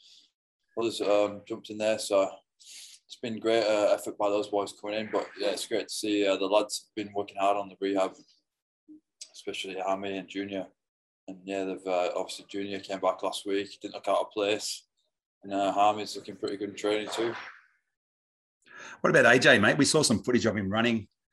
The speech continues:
Speaker 2: a week or two ago. He couldn't be far away. He'd be chomping at the bit to get back out there and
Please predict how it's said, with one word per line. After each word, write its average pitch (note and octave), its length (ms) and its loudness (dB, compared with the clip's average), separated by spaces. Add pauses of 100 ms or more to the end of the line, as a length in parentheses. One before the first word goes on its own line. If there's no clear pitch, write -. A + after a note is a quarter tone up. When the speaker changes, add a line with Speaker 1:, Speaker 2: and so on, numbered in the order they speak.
(340)
Speaker 2:
a - 40 -14
week A#2 180 -2
or A2+ 40 -4
two A#2 220 2
ago. B2+ 260 6
He C#3+ 300 0
couldn't B2+ 180 -2
be A2+ 80 2
far A#2+ 280 4
away. A#2+ 280 6
He'd C3+ 80 2
be A2+ 240 0 (300)
chomping A#2+ 200 -2
at A2 80 -4
the G2 60 0
bit A#2+ 220 0
to G#2 60 -6
get A2 160 0
back G#2+ 180 -2
out B2 160 4
there A#2+ 120 0
and G2 140 -6